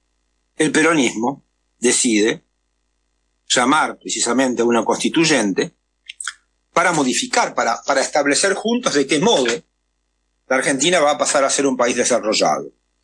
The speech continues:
En esa convención constituyente, el alma de la Constitución, quien, quien realmente es el espíritu constitucional, no es otro que Arturo Enrique Sampaio, un amigo de la familia. Y ahí encontramos,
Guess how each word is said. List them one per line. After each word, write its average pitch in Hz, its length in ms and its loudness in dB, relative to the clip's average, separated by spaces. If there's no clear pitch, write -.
En 135 100 2
esa 156 180 2
convención 143 420 2
constituyente, 139 760 0
el 131 60 2
alma 131 400 2
de 110 80 -2
la 107 120 0
Constitución, 127 800 -2
quien, 98 220 -12
quien 120 200 -2
realmente 120 460 2
es 113 120 0
el 113 100 0
espíritu 147 640 0
constitucional, 180 880 0
no 147 100 2
es 131 120 2
otro 170 300 0
que 131 340 -2
Arturo 123 360 0
Enrique 127 240 0
Sampaio, 139 520 0
un 147 140 0
amigo 135 220 2
de 117 80 2
la 107 80 0
familia. 78 440 -12
Y - 60 0
ahí 208 100 2
encontramos, 233 840 -2